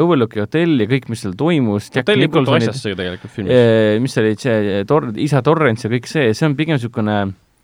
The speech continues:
Speaker 1: inglise keeles on see afterthought, ehk siis, äh, järelmõte lihtsalt. See on asi, mis juhtus ja see nüüd mõjutab seda,
Speaker 2: Jah,
Speaker 1: mis
Speaker 2: jah.
Speaker 1: nüüd juhtub.
Speaker 2: Mm.
Speaker 1: Aga see ei ole sellest sõltuv
Speaker 2: Ja siin on
Speaker 1: tingimata.
Speaker 2: nagu nii palju üllatusi ja sul on
Speaker 1: Jaa.
Speaker 2: nii mõnus on vaadata pikka filmi, kus on nagu,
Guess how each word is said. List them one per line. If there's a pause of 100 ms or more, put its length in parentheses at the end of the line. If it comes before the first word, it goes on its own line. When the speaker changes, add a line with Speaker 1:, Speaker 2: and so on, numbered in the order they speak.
(580)
Speaker 1:
inglise
keeles
on
see
afterthought,
ehk
siis,
äh, (200)
järelmõte
lihtsalt. (300)
See
on
asi,
mis
juhtus
ja
see
nüüd
mõjutab
seda,
Speaker 2:
Jah,
Speaker 1:
mis
Speaker 2:
jah.
Speaker 1:
nüüd
juhtub.
Speaker 2:
Mm.
Speaker 1:
Aga
see
ei
ole
sellest
sõltuv (160)
Speaker 2:
Ja
siin
on
Speaker 1:
tingimata.
Speaker 2:
nagu (160)
nii
palju
üllatusi
ja
sul
on
Speaker 1:
Jaa.
Speaker 2:
nii
mõnus
on
vaadata
pikka
filmi,
kus
on
nagu,